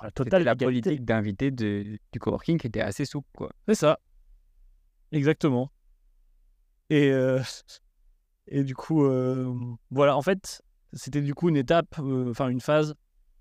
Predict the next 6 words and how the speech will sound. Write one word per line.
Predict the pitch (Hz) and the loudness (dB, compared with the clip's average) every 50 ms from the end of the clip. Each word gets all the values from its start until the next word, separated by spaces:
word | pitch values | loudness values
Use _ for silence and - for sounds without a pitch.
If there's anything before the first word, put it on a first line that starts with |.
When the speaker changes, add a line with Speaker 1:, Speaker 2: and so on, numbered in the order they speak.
| _ _ _ _ | _ _ _ _
Speaker 1:
où | 165 160 160 165 170 175 180 180 - - _ _ _ _ _ _ _ _ | -4 -2 -2 -2 -2 -2 -2 -2 -4 -8 _ _ _ _ _ _ _ _
on | 147 143 143 | -4 -4 -2
revisitait | 135 127 139 135 123 - - 147 | -2 -4 -4 -6 -2 0 0 2
beaucoup | 135 139 127 - - | 2 0 0 0 0
notre | 139 123 117 - - - | 0 0 0 0 2 4
offre. | 170 196 196 - | 4 4 2 0